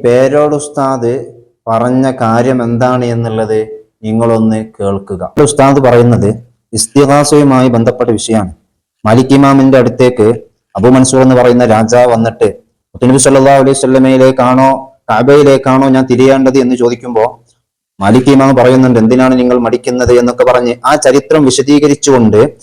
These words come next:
പേരോട് ഉസ്താദ് ഇങ്ങനെ പറയാണ്, "മുത്തുനബി സല്ലല്ലാഹു അലൈഹി വസല്ലമ തങ്ങൾക്ക് ജീവിതകാലത്ത് ഏതൊരു മഹത്വമാണോ ഉള്ളത് അത് തന്നെയാണ് വഫാത്തിന് ശേഷവും" എന്ന് പറഞ്ഞിട്ട് മുത്തുനബി സല്ലല്ലാഹു അലൈഹി വസല്ലമയുടെ മഹത്വങ്ങളെ ഇടിച്ചു താഴ്ത്താൻ നോക്കിയ വഹാബി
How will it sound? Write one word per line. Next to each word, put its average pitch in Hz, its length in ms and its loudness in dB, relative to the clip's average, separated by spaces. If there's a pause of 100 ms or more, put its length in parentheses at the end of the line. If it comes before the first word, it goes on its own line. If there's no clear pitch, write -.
(240)
പേരോട് 123 260 2
ഉസ്താദ് 139 260 0
ഇങ്ങനെ 135 200 0
പറയാണ്, 120 340 2 (720)
"മുത്തുനബി 131 300 0
സല്ലല്ലാഹു 131 500 2
അലൈഹി 127 200 2
വസല്ലമ 123 380 0 (120)
തങ്ങൾക്ക് 123 400 0 (640)
ജീവിതകാലത്ത് 151 760 2 (160)
ഏതൊരു 151 360 2
മഹത്വമാണോ 147 800 0 (140)
ഉള്ളത് 135 300 4 (200)
അത് 107 180 -12
തന്നെയാണ് 135 380 0
വഫാത്തിന് 135 520 -2
ശേഷവും" 123 480 4 (160)
എന്ന് 156 200 0
പറഞ്ഞിട്ട് 113 380 0 (440)
മുത്തുനബി 151 420 0
സല്ലല്ലാഹു 139 320 4
അലൈഹി 131 140 0
വസല്ലമയുടെ 131 540 0
മഹത്വങ്ങളെ 131 600 0
ഇടിച്ചു 131 300 -6
താഴ്ത്താൻ 127 460 0 (100)
നോക്കിയ 127 400 0
വഹാബി 127 480 0